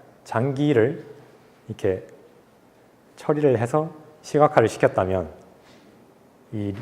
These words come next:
림프관을 보기 위해서는 살아있는 생쥐에서 산채로 관찰을 해보았습니다. 네,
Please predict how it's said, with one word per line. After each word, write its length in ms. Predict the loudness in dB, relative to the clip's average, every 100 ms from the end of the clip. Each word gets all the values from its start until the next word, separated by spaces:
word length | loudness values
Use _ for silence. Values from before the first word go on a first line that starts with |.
| -8
림프관을 520 | -6 -6 0 2 4
보기 260 | 2 0 2
위해서는 500 | 2 2 -2 -4 -8
살아있는 520 | -10 0 4 4 2 0
생쥐에서 640 | -2 0 2 2 0 -6 -8 -20 -20 _ _ _ _ -20 _
산채로 720 | -6 -4 0 2 4 4 0 -8 -18 -20 -20 -6
관찰을 380 | -4 0 0
해보았습니다. 500 | 2 0 0 -4 -12 -12 -14 -20 -20 -20 -20 -20 -20 -20 -20 -20 -20 -20 -20 -20 -20 -16 -4
네, 280 | 0 -2